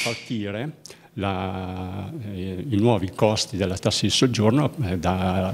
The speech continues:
gennaio del duemilaventiquattro.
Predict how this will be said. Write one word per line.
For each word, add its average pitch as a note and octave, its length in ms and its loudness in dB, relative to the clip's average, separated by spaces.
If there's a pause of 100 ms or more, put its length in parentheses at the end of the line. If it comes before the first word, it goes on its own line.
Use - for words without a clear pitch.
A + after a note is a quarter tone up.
(100)
gennaio G#2+ 480 4
del F#2 420 0
duemilaventiquattro. F#2+ 1200 2